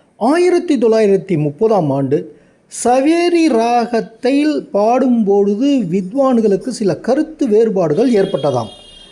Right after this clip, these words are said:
அதை நீக்க கர்நாடக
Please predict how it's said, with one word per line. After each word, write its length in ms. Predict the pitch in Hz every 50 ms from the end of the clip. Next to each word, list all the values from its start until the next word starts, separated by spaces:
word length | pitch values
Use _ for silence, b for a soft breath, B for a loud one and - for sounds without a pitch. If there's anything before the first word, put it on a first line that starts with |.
| B - -
அதை 260 | - 143 147 143 147 139 131 127 131
நீக்க 640 | 127 135 151 175 208 240 254 - - - - 240 185 151 147 220 302 B B B B B B
கர்நாடக 680 | - 240 269 294 320 339 359 359 349 320 330 320 320 269